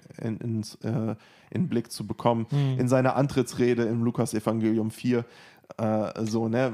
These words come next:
Speaker 1: wo er das Jubeljahr quasi
Speaker 2: Ja,
Speaker 1: ausruft.
Speaker 2: wo er Jesaja zitiert dann,
Speaker 1: Ja,
Speaker 2: ne?
Speaker 1: ja, als, als Erfüllung, äh, des, äh, oder dass, dass das Reich Gottes die Erfüllung dessen ist.
Speaker 2: Hm.
Speaker 1: Äh, so, ne? Und, äh, ich glaub, da,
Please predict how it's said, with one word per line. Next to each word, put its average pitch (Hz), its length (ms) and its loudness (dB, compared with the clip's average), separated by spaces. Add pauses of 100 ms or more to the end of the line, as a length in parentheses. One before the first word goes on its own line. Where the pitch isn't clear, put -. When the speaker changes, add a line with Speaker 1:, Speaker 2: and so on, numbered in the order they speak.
(120)
Speaker 1:
wo 120 260 0
er 113 140 4
das 107 280 -4
Jubeljahr 127 580 4
quasi 117 460 2
Speaker 2:
Ja, 131 120 4
Speaker 1:
ausruft. 131 320 2
Speaker 2:
wo 131 40 2
er 127 180 2
Jesaja 123 600 2
zitiert 123 460 -4
dann, 113 140 -2
Speaker 1:
Ja, 123 100 4
Speaker 2:
ne? 123 80 4
Speaker 1:
ja, 117 160 4
als, - 320 -2 (140)
als - 400 -2
Erfüllung, 143 640 0
äh, 117 260 -2
des, 113 320 -4
äh, 120 100 0
oder 110 260 0
dass, 110 260 -4
dass 113 200 -4
das 120 180 -4
Reich 110 200 -2
Gottes 123 320 0
die 113 100 -4
Erfüllung 120 480 0
dessen 110 260 -4
ist. - 220 -8 (100)
Speaker 2:
Hm. 131 340 -2
Speaker 1:
Äh, 107 300 0
so, 107 160 -2
ne? 113 180 0
Und, 117 180 0 (640)
äh, 117 140 -2 (140)
ich - 120 -14
glaub, 127 240 2
da, 123 120 2